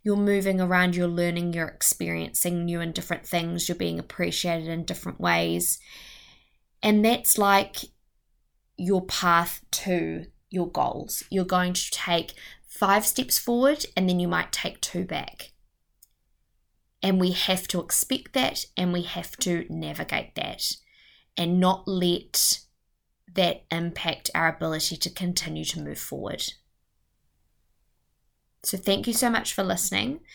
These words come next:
I really hope that this was helpful to you, and please don't give up, because when you achieve those goals, it's gonna feel so good.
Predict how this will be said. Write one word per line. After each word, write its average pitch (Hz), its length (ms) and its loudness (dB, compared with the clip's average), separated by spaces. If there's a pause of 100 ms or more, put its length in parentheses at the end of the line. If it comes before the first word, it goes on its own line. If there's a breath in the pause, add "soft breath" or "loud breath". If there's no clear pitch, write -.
(480 loud breath)
I 185 120 6 (120)
really 180 220 4
hope 185 240 0
that 180 100 -8
this 175 180 0
was - 120 -4
helpful - 460 -2
to 185 140 -2
you, 196 340 0 (680 loud breath)
and 175 580 2 (640)
please 175 320 0
don't - 240 -2
give 170 180 -6
up, - 320 -2
because 165 1040 0 (720)
when 175 160 0
you 175 80 2
achieve 175 380 -2
those 165 220 -2
goals, 170 500 -2
it's 170 160 -4
gonna 165 180 -4
feel 156 300 -6
so 156 340 0
good. - 300 -4